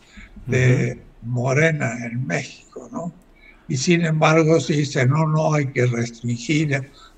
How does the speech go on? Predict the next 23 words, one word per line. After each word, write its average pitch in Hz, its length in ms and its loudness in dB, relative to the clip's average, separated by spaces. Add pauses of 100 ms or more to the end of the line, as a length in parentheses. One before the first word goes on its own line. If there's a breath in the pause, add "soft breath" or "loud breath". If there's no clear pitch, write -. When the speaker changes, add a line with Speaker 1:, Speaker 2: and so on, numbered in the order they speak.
Speaker 1:
hay 139 260 2
que 127 200 0
pensar 139 760 0 (380)
en, 117 340 -2
en 131 320 2
que 131 120 0
ahora 143 300 4
vienen 135 460 2
las 120 160 2
elecciones", 127 920 -2 (460 soft breath)
como 147 320 2
si - 160 2
un 220 260 2
buen 220 220 8 (100)
curso 135 600 2 (540 soft breath)
que 151 160 2
se 131 640 2
abri-, 131 420 0 (300)
abriera 156 680 2
a 127 180 -2
toda 196 420 8
la 151 240 4
población 131 1000 -2